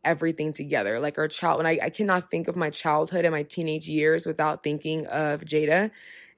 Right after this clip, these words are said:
And, um, I have this, I think I po-, I posted on my story too on Instagram, but I have this super cute clip of us on YouTube, and I still have that YouTube channel. It's called The I N J Show, and we swore we were gonna have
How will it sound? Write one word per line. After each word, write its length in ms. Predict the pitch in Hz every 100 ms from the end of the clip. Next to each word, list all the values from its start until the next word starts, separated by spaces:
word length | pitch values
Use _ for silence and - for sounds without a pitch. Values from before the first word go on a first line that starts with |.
| -
And, 520 | 170 165 156 156 -
um, 360 | 156 151 143
I 100 | -
have 160 | 175 175
this, 220 | 190 180 -
I 100 | 165
think 140 | 175 170
I 60 |
po-, 100 | 175
I 60 | -
posted 320 | 185 190 180
on 60 | 165
my 100 | 156
story 400 | 151 156 156 151
too 140 | 165
on 80 | 151
Instagram, 480 | 147 - 156 156 147
but 100 | 151
I 40 |
have 260 | 160 165 165
this 200 | 165 165
super 220 | 175 185
cute 320 | - 190 170
clip 320 | - 185 156 -
of 140 | 160 160
us 160 | 156
on 140 | - 160
YouTube, 440 | 156 156 160 147
and 80 | 147
I 60 |
still 220 | 151 - 208
have 100 | 220
that 140 | 220
YouTube 280 | 220 - 196
channel. 340 | - 170 160 160 - - -
It's 180 | - 185
called 340 | - 180 175
The 120 | 180 -
I 180 | 160
N 160 | 175 190
J 200 | 175 175
Show, 440 | 170 170 143 170
and 280 | - 170 160
we 300 | 165 175 190 -
swore 500 | - - 185 185 185
we 60 | 180
were 100 | 170
gonna 160 | 175
have 480 | 170 170 165 160 -